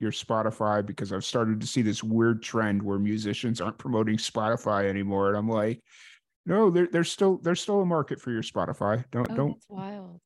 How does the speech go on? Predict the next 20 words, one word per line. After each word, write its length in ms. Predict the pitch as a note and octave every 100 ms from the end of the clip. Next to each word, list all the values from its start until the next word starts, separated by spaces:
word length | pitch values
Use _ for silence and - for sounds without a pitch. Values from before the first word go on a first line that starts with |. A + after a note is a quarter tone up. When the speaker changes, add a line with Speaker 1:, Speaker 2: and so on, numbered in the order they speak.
| _ -
Speaker 1:
Yeah. 260 | A2+ G#2 - _ _ _
It's, 400 | G#2 G#2 - - -
I 60 | -
don't 120 | B2+
know. 200 | G#2 C#3 -
I, 260 | A2+ G#2+
I 40 | B2+
think 220 | C#3 C#3+
it 100 | B2
still 260 | - C#3+ C3
has 200 | B2+ -
to 80 | A2
stem 320 | - B2 A#2
from 220 | A#2 A2
that 260 | G#2 G2 - _ _ _
Joe 220 | C#3+ A#2+
Rogan 420 | A2 G#2 G#2 F#2 G2+
situation. 800 | F2+ E2+ E2+ E2 E2 E2+ G#2 B2+
So 320 | - - -
Speaker 2:
Sure. 400 | - F#3+ F#3